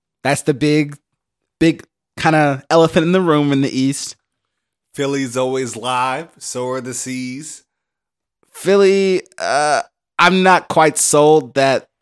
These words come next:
Speaker 1: the players on their roster work together to be a championship team. Either X's or O, X's and O's or just, like, personalities.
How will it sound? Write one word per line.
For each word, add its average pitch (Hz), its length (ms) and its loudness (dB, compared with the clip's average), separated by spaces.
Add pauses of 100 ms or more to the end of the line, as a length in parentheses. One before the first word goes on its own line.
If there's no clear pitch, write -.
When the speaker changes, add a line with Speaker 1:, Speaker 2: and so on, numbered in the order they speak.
(180)
Speaker 1:
the 123 80 -8
players 143 420 0
on 139 160 2
their 131 160 0
roster 131 540 0
work 117 380 -2
together 170 460 0
to 147 160 -2
be 131 220 0
a 131 40 4
championship 135 720 -4
team. 160 500 -4 (1040)
Either 143 480 2
X's 156 400 0
or 139 240 2
O, 151 340 2
X's 156 300 0
and 135 100 0
O's 147 480 2 (160)
or 143 680 4 (300)
just, 143 200 -2
like, 135 220 0
personalities. 95 800 -4